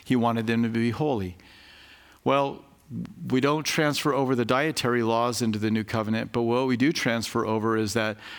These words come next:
profound principle of be holy. That is not changed. Second Corinthians six fourteen through chapter seven, verse one,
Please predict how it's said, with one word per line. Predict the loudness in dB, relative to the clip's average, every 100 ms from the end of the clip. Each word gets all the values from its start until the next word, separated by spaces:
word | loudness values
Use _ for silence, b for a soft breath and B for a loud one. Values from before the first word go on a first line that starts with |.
| B B -8
profound | -4 -4 0 0 2 0 -2
principle | -2 0 0 0 0 -2
of | -4 -4
be | -2 -2
holy. | -2 -4 -4 -6 -10 -16 _ _ _ _ _ b b b b b _
That | 2 2
is | 0 0
not | 0 0
changed. | -2 0 -2 -4 -6 -8 -12 B B B B
Second | -2 0 0 0
Corinthians | 0 0 2 2 2
six | 2 0 0 -2 -4 -4 -8 -14
fourteen | -4 0 0 0 2 2 2
through | 0 -2
chapter | -2 -2 -2
seven, | 0 0 0
verse | 0 0
one, | 0 0 0